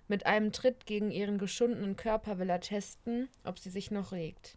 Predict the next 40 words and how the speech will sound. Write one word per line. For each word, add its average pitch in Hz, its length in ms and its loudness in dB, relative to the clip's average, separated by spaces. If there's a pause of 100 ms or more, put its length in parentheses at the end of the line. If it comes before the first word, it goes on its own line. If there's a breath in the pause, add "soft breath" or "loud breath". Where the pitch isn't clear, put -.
(160 loud breath)
Als 208 220 2
das 220 220 6
nicht 226 200 0
geschieht, 226 540 -2 (280 loud breath)
bedeckt 208 320 2
er 196 80 4
den 208 160 2
ausgekühlten 226 720 0
und 196 140 0
nackten 208 340 -4
Körper 214 380 0
mit 196 220 -2
Laub 202 420 2
und 202 160 0
verschwindet 214 540 -2
in 196 160 0
ihrem 185 240 0
Auto 185 320 0
in 196 160 -2
die 185 100 0
Nacht. 160 540 -6
Also 202 180 -2
es 196 100 -4
ist 208 160 -6
quasi 208 280 0
so, 208 100 2
er 196 160 4
kommt 220 240 -2
dann 208 140 0
zurück, 214 520 4 (300)
tritt - 340 0
sie, 294 280 -2
um 214 160 -2
zu 208 160 -6
gucken, 233 640 -2
ob 185 160 -6
sie 208 160 -2
halt - 100 -2
noch 196 220 -6
lebt. 240 500 0